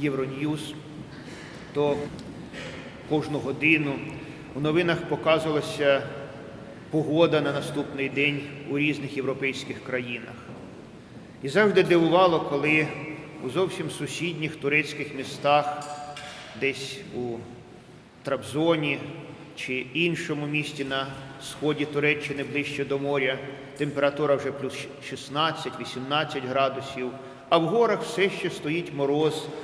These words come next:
температура сягає в кращому разі мінус два, мінус три.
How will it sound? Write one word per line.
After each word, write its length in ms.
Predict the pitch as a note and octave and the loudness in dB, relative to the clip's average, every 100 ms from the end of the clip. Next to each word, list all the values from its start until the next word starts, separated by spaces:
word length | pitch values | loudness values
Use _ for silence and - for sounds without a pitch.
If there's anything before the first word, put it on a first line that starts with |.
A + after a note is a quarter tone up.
| - | -8
температура 560 | - C3 C#3 C3+ D3 C#3+ | -6 0 2 2 2 2
сягає 400 | C#3+ B2+ C#3+ D3 | 0 2 4 4
в 60 | - | 4
кращому 500 | C3 C#3 - B2+ B2+ | 4 4 2 0 2
разі 240 | C3+ B2+ | 2 0
мінус 260 | B2+ B2 G#2+ G2+ | -4 -6 -8 0
два, 240 | C3 D3 | 2 4
мінус 380 | C3 A#2+ A#2 - | 2 -6 -8 -6
три. 260 | A#2+ C#3 | 0 2